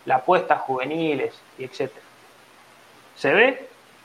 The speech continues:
O sea, hay una poli-, hay un director técnico, la figura que sea, y si no es el director técnico porque hay que reducir cuarenta por ciento todos los gastos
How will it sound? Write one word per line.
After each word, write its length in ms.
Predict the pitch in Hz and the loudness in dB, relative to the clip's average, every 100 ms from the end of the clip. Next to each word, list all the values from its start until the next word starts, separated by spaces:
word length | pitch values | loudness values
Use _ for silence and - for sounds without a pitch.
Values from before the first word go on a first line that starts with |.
| - | -12
O 40 | - | 0
sea, 180 | 139 | 4
hay 120 | 185 240 | 6 4
una 180 | 180 | 2
poli-, 180 | - 156 | 2 4
hay 160 | 170 220 | 4 4
un 60 | 185 | 6
director 500 | 156 147 190 196 190 | 4 4 2 2 2
técnico, 500 | 208 202 165 - 127 | 2 2 0 0 0
la 140 | 135 | -2
figura 340 | - 151 180 151 | 0 4 4 4
que 100 | - | 0
sea, 580 | 196 196 151 - - - | 4 6 6 4 -6 -12
y 80 | 160 | -6
si 100 | 175 | 2
no 100 | 254 | 2
es 100 | 262 | 2
el 60 | 180 | 2
director 360 | 165 170 190 | 2 2 2
técnico 360 | 190 214 170 147 | 2 2 4 2
porque 420 | 135 127 127 123 | 0 -2 -4 0
hay 200 | 143 165 | 2 2
que 120 | - 131 | 0 -2
reducir 480 | 131 127 165 160 | -2 -2 -4 -6
cuarenta 580 | - 139 143 175 180 156 | 0 4 4 2 2 0
por 160 | 135 - | 0 -4
ciento 420 | - 170 170 147 | -4 -4 -2 0
todos 160 | 156 151 | 2 2
los 120 | 139 | 4
gastos 480 | 156 - 170 - | 4 4 0 0